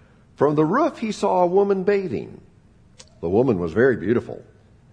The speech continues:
And David sent someone to find out about her. The man said, 'Isn't this Bathsheba, the daughter of Eliam and the wife of, of Uriah the Hittite?' Then David sent messengers to get her. She came to him and he slept with her.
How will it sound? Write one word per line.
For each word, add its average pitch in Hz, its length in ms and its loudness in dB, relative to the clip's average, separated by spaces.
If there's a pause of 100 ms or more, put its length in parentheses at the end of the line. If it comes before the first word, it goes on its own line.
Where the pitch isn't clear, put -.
(420)
And 131 160 0
David 156 320 2
sent 156 240 -2
someone 156 280 2
to 156 60 -2
find 143 280 2
out 135 120 6
about 123 280 4
her. 139 100 0
The 185 80 -2
man 220 220 -2
said, 208 320 -2
'Isn't 370 280 -4
this 494 180 4
Bathsheba, 202 640 0
the 160 100 0
daughter 147 280 4
of 156 100 0
Eliam 135 360 2
and 214 100 0
the 139 40 2
wife 147 320 4
of, 131 140 -4 (300)
of 147 220 4
Uriah 127 640 2
the 123 100 -2
Hittite?' 220 680 0 (760)
Then 196 360 0
David 277 420 0
sent 233 320 -4
messengers 208 680 2
to 175 100 0
get 147 460 2
her. 113 520 0 (400)
She - 300 -10
came 214 420 0
to 110 80 0
him 101 640 -2 (880)
and 120 120 -4
he 120 60 -2
slept 120 340 0
with 76 140 -6
her. 60 220 -10